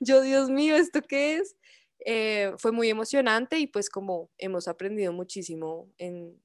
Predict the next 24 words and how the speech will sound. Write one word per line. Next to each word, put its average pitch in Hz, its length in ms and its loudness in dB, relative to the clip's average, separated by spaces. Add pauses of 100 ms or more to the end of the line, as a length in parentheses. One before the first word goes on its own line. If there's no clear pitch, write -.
(100)
desde 180 220 -2
el 175 100 0
dos 180 160 -6
mil 165 160 -8
veinte 156 280 -10
a 147 100 -4
hoy, 294 260 -2 (560)
eh, 190 300 4
hemos 180 380 -6 (160)
tenido 202 360 4
muchas 175 300 -4
pacientes 180 600 -6
que 175 320 -2
las 175 220 -4
hemos 165 240 -4
dado 151 360 0
de 170 140 0
alta, 156 360 -4
por 165 180 -8
decirlo 170 360 -8
así, 170 200 -8
porque 190 260 -6
igual 226 220 6
era, 170 360 2